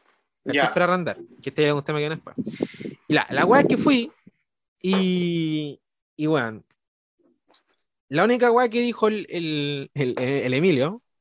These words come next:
Speaker 1: al partir la weá, es, "Cabros, no culen, por favor. No culear. Esta fiesta, no culear. Esta fiesta,
Speaker 2: Ya.
Speaker 1: no culear".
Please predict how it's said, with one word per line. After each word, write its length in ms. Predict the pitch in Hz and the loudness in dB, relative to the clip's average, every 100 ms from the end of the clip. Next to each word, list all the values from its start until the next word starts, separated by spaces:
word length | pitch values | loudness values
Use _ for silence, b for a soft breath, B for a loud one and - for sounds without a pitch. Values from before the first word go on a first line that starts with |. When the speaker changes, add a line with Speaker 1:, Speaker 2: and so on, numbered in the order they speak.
| _ | _
Speaker 1:
al 120 | 120 113 | -8 -4
partir 300 | 120 - 165 | -4 0 0
la 100 | 180 | 2
weá, 240 | 147 127 - _ - | 0 -2 -8 _ -4
es, 400 | 117 - - _ _ _ _ - - _ _ _ | -4 -4 -12 _ _ _ _ -20 -20 _ _ _
"Cabros, 560 | 120 104 - - - _ _ _ _ _ _ - | 0 0 -4 -14 -18 _ _ _ _ _ _ -6
no 240 | 113 135 | 0 0
culen, 460 | 131 120 117 143 185 _ _ _ _ _ _ | 0 2 2 0 -6 _ _ _ _ _ _
por 140 | 123 | -6
favor. 260 | - - - _ _ _ _ _ _ _ _ | -4 -12 -14 _ _ _ _ _ _ _ _
No 200 | 120 139 | -2 0
culear. 360 | - 131 92 - _ _ | 2 0 -2 -10 _ _
Esta 200 | 131 156 | -6 -2
fiesta, 400 | - 175 - - _ _ _ | 0 -2 -4 -8 _ _ _
no 180 | - 104 | -8 -6
culear. 340 | 117 117 - _ _ _ _ _ _ _ _ _ _ - | -6 -8 -10 _ _ _ _ _ _ _ _ _ _ -4
Esta 180 | - | -4
fiesta, 380 | - 196 - - | -2 -2 -2 -8
Speaker 2:
Ya. 640 | 127 127 135 143 147 165 180 | -4 -2 0 0 -2 -4 -6
Speaker 1:
no 120 | 196 | -8
culear". 320 | 220 - - | -10 -16 -20